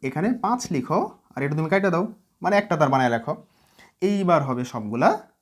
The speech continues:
শ্রেণী, কারণ মেইন তারে আছে এখন সবগুলা, সবগুলা একই তারে আছে, একই তারে থাকলে শ্রেণী হবে। এখন দুই, পাঁচ, তিন, এক, তাহলে কত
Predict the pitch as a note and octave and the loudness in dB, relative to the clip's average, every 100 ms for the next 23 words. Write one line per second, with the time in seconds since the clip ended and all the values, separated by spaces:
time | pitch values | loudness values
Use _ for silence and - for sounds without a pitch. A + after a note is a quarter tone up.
0 | _ - - B2 B2 B2 F#2 B2 D#3 C#3+ | _ -20 -12 -6 -2 -2 -2 -4 -2 0
1 | D3+ D#3 D3 C3+ - C#3 D3 D3 F#3 D#3 | 0 2 2 0 -2 -8 -8 -2 -2 -2
2 | A#2+ F2+ - - - - D3 C3+ D3+ F3+ | -4 -6 -12 -20 -20 -2 0 0 2 2
3 | E3+ - G3+ G3+ E3 E3 E3 - A4+ - | 2 -2 -4 -2 0 2 0 0 -4 -4
4 | - D#3 D#3 D#3 D#3 G3 G3+ A#2 G#2+ G2 | -6 -4 -4 -4 -6 -6 -6 -6 -4 -4
5 | A#2 D3+ B2+ C3 C#3 D#3 - _ _ B2 | -4 -4 -2 -2 -2 -4 -8 _ _ 0
6 | B2 B2 - _ - B2 C3+ E3 - E3 | 0 0 -10 _ -4 -2 -2 -6 -6 -6
7 | - _ _ _ _ _ _ _ _ _ | -8 _ _ _ _ _ _ _ _ _
8 | _ - - A#2+ D3+ E3+ | _ -20 -6 -2 0 2